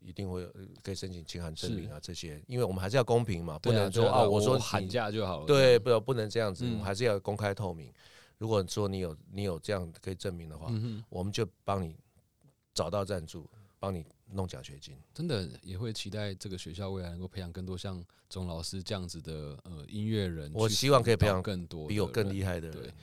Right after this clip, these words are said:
Speaker 1: 对啊。
Speaker 2: 那今天真的非常感谢老师来上这期节目。
Speaker 1: 谢谢。
Speaker 2: 那其实大家对于老师的资历已经很熟悉了，
Speaker 1: 嗯。
Speaker 2: 然后老师整个求学、学习音乐过程靠自学，
Speaker 1: 嗯。
Speaker 2: 那也有收过很多的，嗯，养分。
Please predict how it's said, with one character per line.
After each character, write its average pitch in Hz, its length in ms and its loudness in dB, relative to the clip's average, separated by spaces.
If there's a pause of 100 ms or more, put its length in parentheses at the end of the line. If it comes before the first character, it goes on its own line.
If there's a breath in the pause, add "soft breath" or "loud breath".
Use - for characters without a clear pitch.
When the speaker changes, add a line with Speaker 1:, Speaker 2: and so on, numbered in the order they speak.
Speaker 1:
对 85 120 -12
啊。 73 100 -12
Speaker 2:
那 113 340 -2
今 120 140 -6
天 120 160 -2
真 113 100 -6
的 101 120 -4
非 101 100 -6
常 95 100 -6
感 78 160 -10
谢 98 140 -8
老 73 100 -8
师 90 120 -8
来 87 40 -8
上 90 140 -8 (100)
这 87 100 -14
期 - 20 -14
节 69 240 -14
目。 80 160 -12
Speaker 1:
谢 98 100 -2
谢。 85 220 -6
Speaker 2:
那 110 160 -4
其 - 120 -8
实 101 240 -4 (280 soft breath)
大 139 140 0
家 104 180 -2
对 101 180 -2
于 90 60 -2
老 80 160 -6
师 95 160 -6
的 85 200 -6 (140)
资 107 260 -2
历 101 340 -4
已 90 60 -14
经 90 140 -6
很 87 120 -6
熟 76 240 -8
悉 78 260 -8
了， 78 80 -6
Speaker 1:
嗯。 71 80 -8 (240 loud breath)
Speaker 2:
然 95 100 -4
后 - 20 -2
老 90 160 -2
师 101 140 -4
整 90 120 -4
个 85 80 -4
求 95 280 -2
学、 90 400 -2 (180 soft breath)
学 101 200 -4
习 101 200 -2
音 107 120 -2
乐 113 160 2
过 98 260 -2
程 76 260 -8 (480 soft breath)
靠 - 180 -4
自 110 240 -2
学， 73 360 -6
Speaker 1:
嗯。 92 180 -6 (140)
Speaker 2:
那 95 160 -6
也 87 100 -6
有 82 100 -6
收 98 220 -4
过 101 240 -2
很 80 280 -8
多 92 180 -2
的， 82 260 -4 (100)
嗯， 80 360 -10 (480 loud breath)
养 92 300 -2
分。 - 280 2